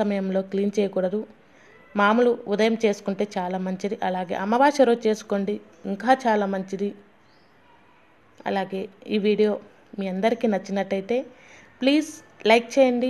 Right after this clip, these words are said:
షేర్ చేయండి, సబ్స్క్రైబ్ చేసుకోండి. అలాగే ఎటువంటి వీడియోస్ కావాలన్నా నాకు కామెంట్ రూపంలో తెలియజేస్తే నేను వీడియోస్ మీకు చేసి పెడతాను. అందరూ బాగుండాలి అని నేను మనస్ఫూర్తిగా ఆ వెంకటేశ్వర స్వామిని ప్రతిరోజు నేను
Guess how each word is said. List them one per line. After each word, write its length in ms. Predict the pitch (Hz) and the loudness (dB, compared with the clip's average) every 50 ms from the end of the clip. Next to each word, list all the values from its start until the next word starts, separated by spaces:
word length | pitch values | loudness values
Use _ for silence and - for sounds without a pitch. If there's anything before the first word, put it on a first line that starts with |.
| 262 254 - | -2 -4 -6
షేర్ 220 | - 190 196 196 196 - | -4 -4 -4 -4 -4 -4
చేయండి, 300 | 214 208 202 202 202 208 208 - | -4 -2 -2 -2 -4 -4 -4 -6
సబ్స్క్రైబ్ 420 | 190 180 - - - 202 202 202 202 202 | -8 -10 -10 -6 -6 -6 -4 -4 -6 -8
చేసుకోండి. 480 | 190 190 - - 190 190 190 190 214 214 - - - - - - _ - - - - - - - | -8 -6 -4 -2 -2 0 0 0 -2 -4 -6 -10 -20 -20 -20 -20 _ -20 -20 -20 -20 -14 -8 -4
అలాగే 300 | 202 202 196 190 180 196 196 - - - - 220 | 0 0 0 0 -2 -4 -6 -8 -8 -4 -2 -2
ఎటువంటి 380 | 220 226 254 311 311 294 302 302 233 | 0 2 4 4 4 4 2 2 0
వీడియోస్ 300 | 233 226 214 233 226 226 - - | 2 4 4 4 2 2 0 0
కావాలన్నా 380 | 196 190 190 196 196 190 196 202 196 196 | 2 2 2 2 0 -2 -2 -2 -2 -4
నాకు 220 | 185 185 - 220 226 - - - | -4 -4 -4 -6 -6 -6 -6 -6
కామెంట్ 360 | 196 190 196 202 202 196 - 202 | -4 -2 -2 0 -2 -2 -2 -4
రూపంలో 320 | 202 - 208 196 196 202 196 196 | -4 -2 -2 -2 -2 -4 -4 -4
తెలియజేస్తే 440 | 190 180 185 185 190 190 190 190 208 202 190 | -2 -2 -2 -2 -4 -6 -6 -4 -4 -4 -2
నేను 140 | 185 185 175 180 | -2 -4 -2 -2
వీడియోస్ 320 | 190 190 202 202 196 196 - - | -2 -2 -2 -2 -4 -4 -8 -10
మీకు 140 | 190 180 - - | -12 -12 -10 -8
చేసి 160 | 190 185 185 - - | -8 -8 -6 -4 -6
పెడతాను. 380 | 190 185 190 - 185 185 196 202 - - - - - - - - - - - - - - - 202 | -6 -4 -4 -4 -2 -2 -4 -6 -8 -14 -20 -20 -20 -20 -20 -20 -20 -20 -20 -20 -20 -8 -2 0
అందరూ 300 | 220 247 254 320 339 359 349 240 240 | 2 6 8 8 8 8 8 6 6
బాగుండాలి 560 | 226 214 208 214 220 214 208 208 202 202 214 220 - - - _ _ - | 4 4 4 2 0 2 2 2 2 0 -2 -4 -6 -10 -20 _ _ -4
అని 140 | 202 202 202 202 196 | -2 0 0 0 0
నేను 160 | 196 190 190 190 185 | -2 -2 -4 -4 -2
మనస్ఫూర్తిగా 720 | 180 196 226 226 - - 240 247 247 247 - 247 226 240 226 202 185 | -2 0 0 -2 0 2 0 0 2 2 0 4 6 6 6 6 4
ఆ 20 | 185 185 | 0 -2
వెంకటేశ్వర 540 | 196 190 185 - - 233 226 226 - 226 220 214 - | -2 -2 -2 -2 0 0 0 0 0 0 -2 -2 -2
స్వామిని 340 | 214 196 190 190 190 196 196 - - - - - - - - - _ _ - | -2 -2 -2 -2 -4 -6 -8 -12 -16 -20 -20 -20 -20 -20 -20 -20 _ _ 6
ప్రతిరోజు 580 | 233 226 220 226 277 285 285 277 254 240 226 240 226 208 | 6 6 6 6 6 8 10 10 10 10 8 6 4 4
నేను 180 | 202 196 202 | 2 0 -2